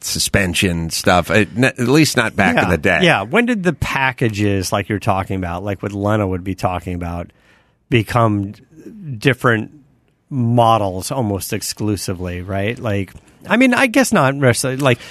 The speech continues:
Speaker 2: still the Mustang, you can get a Mustang, like, EcoBoost, and you can get a G T, and then you can get, like,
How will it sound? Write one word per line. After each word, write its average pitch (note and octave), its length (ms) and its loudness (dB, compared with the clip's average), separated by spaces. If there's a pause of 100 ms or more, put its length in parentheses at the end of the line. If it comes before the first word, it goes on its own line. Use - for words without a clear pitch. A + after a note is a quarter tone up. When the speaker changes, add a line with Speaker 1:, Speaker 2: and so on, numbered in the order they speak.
(140)
Speaker 2:
still B3 280 4
the E3+ 80 4
Mustang, C3+ 520 4
you B2+ 140 4
can B2+ 140 0
get A2+ 240 4
a G#2 40 4
Mustang, G#2 760 2 (300)
like, G2+ 320 -2 (200)
EcoBoost, A2 960 2 (260)
and G#2+ 300 2
you G#2+ 80 0
can A2 160 -2
get G#2 160 2
a G2 80 0
G G2 240 0
T, B2 540 4
and B2 160 2
then C3+ 120 6
you B2+ 120 2
can A#2+ 100 0
get, A2+ 240 4
like, G2+ 360 -2